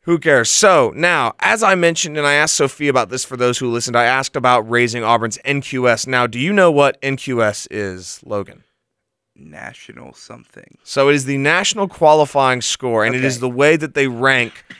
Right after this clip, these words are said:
Speaker 1: gymnastics teams and determine the seeding for the N C A A gymnastics. Now, it's not exactly what you think. It's not just an average that is
Speaker 2: Oh, yeah.
Speaker 1: then determined as the qualifying.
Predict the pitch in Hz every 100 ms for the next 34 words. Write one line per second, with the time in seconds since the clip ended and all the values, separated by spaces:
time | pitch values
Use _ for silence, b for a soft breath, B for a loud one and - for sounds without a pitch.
0 | - 139 131 123 123 127 135 - - -
1 | 139 127 135 131 127 - 139 135 123 -
2 | 156 139 123 131 117 120 127 - 123 110
3 | 110 107 104 b - 120 120 113 110 151
4 | 170 190 254 220 190 202 180 170 156 139
5 | 151 131 151 156 143 139 113 127 123 120
6 | 101 92 b b 127 127 175 123 113 -
7 | _ 135 135 123 113 117 123 123 120 120
8 | 107 98